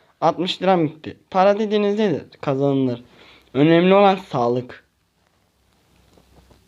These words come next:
Zaten öleceği varmış, öldü. Evet, inin burada lütfen.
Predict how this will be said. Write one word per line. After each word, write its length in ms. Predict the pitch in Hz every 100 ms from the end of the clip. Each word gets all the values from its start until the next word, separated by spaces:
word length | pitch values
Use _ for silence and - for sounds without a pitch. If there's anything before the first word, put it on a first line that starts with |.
| _ _ _ _ _ _ _ _ _ _ _ _ _
Zaten 480 | 156 185 190 226 -
öleceği 460 | 185 175 175 190 175
varmış, 400 | 143 147 170 -
öldü. 400 | 143 131 120 110 _ _ _ -
Evet, 160 | 131 -
inin 300 | 165 147 120
burada 200 | 107 110
lütfen. 340 | 113 - 101